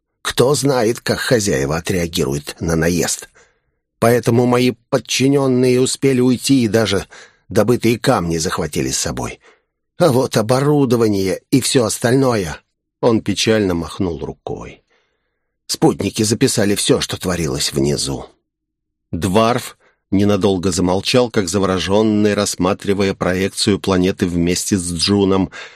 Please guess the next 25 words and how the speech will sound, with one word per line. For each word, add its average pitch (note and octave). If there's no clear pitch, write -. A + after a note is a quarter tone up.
и G2+
снова A#2
в F2
болезненном G2
ожидании G2+
начал G2
теребить G2+
свою G2
несчастную F#2+
бороду. D#2+
Спустя B2
несколько A2
томительно G#2
долгих F2
мгновений G#2+
из G2+
него G2
вырвалось F#2
откровение. D2
«Лучше G#2+
бы A2+
я G2+
этого F2
не D3
видел. G#2